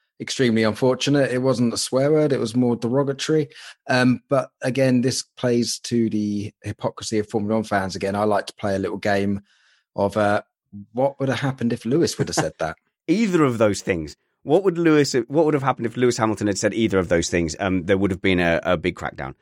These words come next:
Speaker 2: So look, I'm gonna move on from it. But if we banned Grid Girls so that we could be inclus-, inclusive and make it not feel like a, uh, an all boys club and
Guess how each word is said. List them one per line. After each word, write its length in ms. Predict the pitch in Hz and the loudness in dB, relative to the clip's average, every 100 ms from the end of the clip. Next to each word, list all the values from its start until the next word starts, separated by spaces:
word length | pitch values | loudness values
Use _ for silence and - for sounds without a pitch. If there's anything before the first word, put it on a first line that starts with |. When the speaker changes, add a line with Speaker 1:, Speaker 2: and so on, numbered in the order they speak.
| _ - _ - | _ -20 _ -2
Speaker 2:
So 120 | 139 | 0
look, 140 | 104 - - | 0 -4 0
I'm 80 | 151 | 2
gonna 120 | 143 | 4
move 200 | 131 113 | 4 2
on 100 | 90 | -2
from 180 | - 85 | -6 -8
it. 100 | 95 | -8
But 440 | 113 123 92 110 - _ - | -2 2 4 2 -2 _ -2
if 300 | 135 127 - | 0 0 -2
we 260 | 120 113 | 0 0
banned 360 | 104 113 131 127 | 2 2 2 2
Grid 180 | 127 117 | 0 2
Girls 360 | 101 110 - - | 4 2 0 -6
so 180 | - 101 | 0 2
that 80 | 101 | 2
we 120 | 107 | -2
could 160 | 95 | -2
be 320 | 107 98 101 - _ | 2 2 2 -4 _
inclus-, 540 | 113 101 117 113 107 - | -2 0 2 0 0 -4
inclusive 680 | 117 110 - 120 - 123 - - _ | -4 -2 -2 -4 0 0 -2 -10 _
and 260 | - 101 104 | 0 2 2
make 320 | 107 107 - - | 0 0 -2 -4
it 140 | 95 | -2
not 280 | 110 113 - | 0 0 -2
feel 360 | - 107 104 101 | -2 0 0 2
like 300 | 92 95 - | 2 0 0
a, 400 | 90 92 92 90 | 0 2 2 0
uh, 320 | 90 87 87 - | 0 2 2 0
an 80 | 104 | 0
all 160 | 127 113 | 0 0
boys 300 | 113 107 104 | 2 0 -2
club 320 | - 92 - _ _ _ | 0 0 0 _ _ _
and 400 | - 92 92 90 | -2 0 0 -2